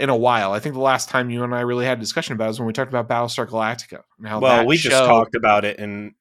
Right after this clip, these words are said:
Speaker 2: you know, you as the audience would know that if you weren't cheapskates and you're on our Patreon, because we talked about this heavily for Event Horizon.
Speaker 1: That's very true. But assuming you're a cheapskate, not on our Patreon, and you don't
Speaker 2: To
Speaker 1: know
Speaker 2: be
Speaker 1: that
Speaker 2: fair, I'm a cheap fan. I,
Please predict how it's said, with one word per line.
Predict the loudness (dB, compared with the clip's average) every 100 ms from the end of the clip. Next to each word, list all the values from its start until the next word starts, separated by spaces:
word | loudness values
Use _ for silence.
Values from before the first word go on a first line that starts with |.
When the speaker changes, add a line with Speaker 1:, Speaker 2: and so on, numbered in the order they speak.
| _
Speaker 2:
you | -6
know, | -4 -4 -6 -12
you | -2 0 2
as | 0
the | 2
audience | 4 4 2 -4 -6
would | -4
know | -2 -2
that | 0 -2 -4
if | -6
you | -6
weren't | -8 -8
cheapskates | -8 -8 -8 -10 -10 -8
and | -6
you're | -4
on | -2
our | -2
Patreon, | -2 -4 -2 -4 -4
because | -6 -10
we | -4
talked | 0 0 0
about | -4
this | -4 -2
heavily | -2 -2 -6
for | -6 -8 -4 -6 -8 _ _ -20 _ -8
Event | -6 -4
Horizon. | 0 2 0 -4 -18 _ _ _
Speaker 1:
That's | -10 -4
very | 2 2 2
true. | -6 -10 -14 _ _ _ -20 -20 _ _ _ _ _ _ _ -16 -2
But | 2 2 0 -6 -12 _ _ _ -6
assuming | -2 0 0
you're | -2
a |
cheapskate, | -4 -8 -8 -8 -8
not | -6 -4
on | -4
our | -6 -8
Patreon, | -8 -6 -4 -4 -6
and | -8
you | -10
don't | -6 0
Speaker 2:
To |
Speaker 1:
know | 2
Speaker 2:
be |
Speaker 1:
that | 2 2
Speaker 2:
fair, | 2
I'm | 0
a | 0
cheap | -4 -10
fan. | -10 -8 -6
I, | -6